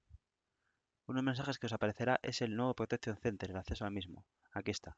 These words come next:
New Feature Office trescientos sesenta y cinco Protection Center. Lo digo para que, si no lo conocíais, que sepáis que los, estáis informados de, del mismo en este enlace, ¿vale?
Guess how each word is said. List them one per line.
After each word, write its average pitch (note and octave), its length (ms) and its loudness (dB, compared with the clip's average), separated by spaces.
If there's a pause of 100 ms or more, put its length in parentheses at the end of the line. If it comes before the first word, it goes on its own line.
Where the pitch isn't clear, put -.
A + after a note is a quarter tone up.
New B2 140 0
Feature C3+ 340 0
Office A2 220 0
trescientos G2 200 -8
sesenta - 100 -8
y - 20 -2
cinco A#2 160 2
Protection G2 440 -2
Center. - 320 -8 (1800)
Lo F#2+ 80 -2
digo G2+ 240 2
para G#2 240 4
que, G#2 160 -2
si - 120 -4
no F#2 80 -2
lo G2+ 100 0
conocíais, A#2 440 2
que - 100 -4
sepáis G2 320 0
que B2+ 160 2
los, G2+ 220 -4
estáis G#2+ 300 -2
informados G#2 500 2
de, G2 160 -2
del G2 160 -2
mismo G#2 380 -4 (460)
en G2+ 220 0 (140)
este - 240 -4
enlace, - 320 -4 (340)
¿vale? - 200 -8